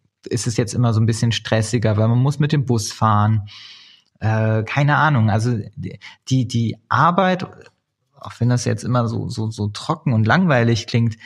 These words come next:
an, an der gegenseitigen Beziehung ist mindestens so wichtig, ist nur mein Verdacht, wie das eigentliche, äh,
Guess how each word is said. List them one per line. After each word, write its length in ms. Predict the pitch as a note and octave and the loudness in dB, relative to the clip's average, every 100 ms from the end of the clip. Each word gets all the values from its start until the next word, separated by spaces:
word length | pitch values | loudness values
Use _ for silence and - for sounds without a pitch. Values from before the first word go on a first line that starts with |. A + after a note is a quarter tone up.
| - - - | -20 -20 -4
an, 160 | - C3 | 0 2
an 160 | C3 | 2
der 100 | C3 | 2
gegenseitigen 680 | A#2+ E3+ F3 D3 B2+ C3+ B2 | 2 2 2 2 2 2 0
Beziehung 600 | A2 - A3 G3 A#2 G2+ - - _ _ _ | 0 -2 -2 0 0 -2 -6 -20 _ _ _
ist 280 | G#2 C3 B2 | -6 -4 0
mindestens 640 | D3+ A3+ C#4+ A#3 - D#3 | 2 2 2 0 0 -2
so 140 | C#3+ B2 | 0 0
wichtig, 500 | B2+ - A#2 G#2 - - _ _ _ | 0 0 -4 -4 -12 -20 _ _ _
ist 200 | - - | -12 -4
nur 100 | C#3 | 0
mein 240 | A#2+ C3+ E3+ | 2 4 2
Verdacht, 520 | B2+ - D#3+ - - - - _ | 2 2 0 -2 -14 -20 -20 _
wie 180 | B2 C3+ | 0 2
das 320 | B2+ A#2+ - | 2 0 -2
eigentliche, 1500 | A#2 D#3+ F3 E3+ C#3+ C#3+ C#3 C3 A#2+ B2 B2 B2 A#2 A#2 A#2 | 0 2 2 2 0 0 2 2 0 0 2 2 2 0 -2
äh, 280 | - - - | -6 -10 -12